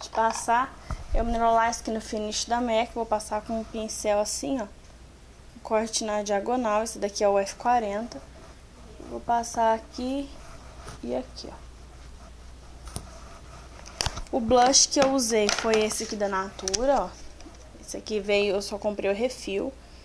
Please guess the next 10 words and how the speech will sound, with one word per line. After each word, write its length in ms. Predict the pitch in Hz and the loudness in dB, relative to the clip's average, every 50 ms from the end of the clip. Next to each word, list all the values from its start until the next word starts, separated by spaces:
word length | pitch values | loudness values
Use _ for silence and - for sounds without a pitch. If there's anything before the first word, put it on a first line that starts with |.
| - - - - - | -20 -20 -20 -14 -4
Então, 160 | - 202 - | -2 -2 0
é 160 | - 202 202 | 4 4 6
o 220 | 202 196 196 196 202 | 6 6 6 4 2
rosa 420 | 202 202 190 196 196 202 214 220 | 4 4 6 6 6 4 2 0
claro. 640 | 220 - - 220 185 180 180 185 190 220 269 320 320 - - - - - - - - - - - - - - | 0 0 0 2 4 4 6 6 6 6 6 4 2 0 -6 -16 -16 -16 -16 -18 -18 -18 -18 -18 -18 -6 0
E 260 | 254 254 262 269 - - | 2 2 4 2 2 2
o 80 | - | 0
batom 540 | 254 254 311 320 320 - - 285 254 262 262 | 6 8 8 8 8 6 6 6 8 8 6
foi 240 | - - 277 247 254 | 4 4 4 6 6
esse 500 | 247 240 240 - - - 254 247 233 - | 6 6 4 0 0 0 2 0 0 -2